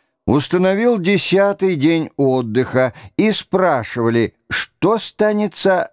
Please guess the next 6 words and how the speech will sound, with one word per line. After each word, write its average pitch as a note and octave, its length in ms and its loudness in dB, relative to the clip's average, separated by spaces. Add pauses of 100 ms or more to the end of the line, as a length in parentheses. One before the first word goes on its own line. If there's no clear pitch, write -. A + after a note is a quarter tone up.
с - 140 -6
христианским F3 1200 0
воскресеньем. E3+ 1200 -2 (1080)
Едва A#2+ 560 2
прошёл A#2+ 540 -2
месяц A#2+ 680 -2